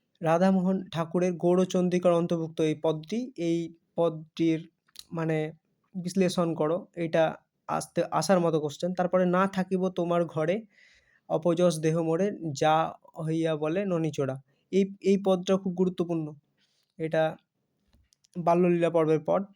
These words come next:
তারপরে দেখো, সই কেবা শোনাইল শ্যামনাম পদটির কাব্য সৌন্দর্য বিচ-, বিচার করো, এটাও পাঁচ নম্বরের জন্য খুব গুরুত্বপূর্ণ। তারপর দেখো, উম,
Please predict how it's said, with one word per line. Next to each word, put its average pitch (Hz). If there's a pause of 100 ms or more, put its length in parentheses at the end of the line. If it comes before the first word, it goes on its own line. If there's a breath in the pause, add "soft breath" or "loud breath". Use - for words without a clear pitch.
তারপরে 180
দেখো, 185 (380)
সই 202
কেবা 190
শোনাইল 180
শ্যামনাম 175
পদটির 165
কাব্য 160
সৌন্দর্য 165
বিচ-, 151
বিচার 156
করো, 170 (420 loud breath)
এটাও 180
পাঁচ 170
নম্বরের 165
জন্য 156
খুব 156
গুরুত্বপূর্ণ। 151 (180)
তারপর 160
দেখো, 160 (200)
উম, 160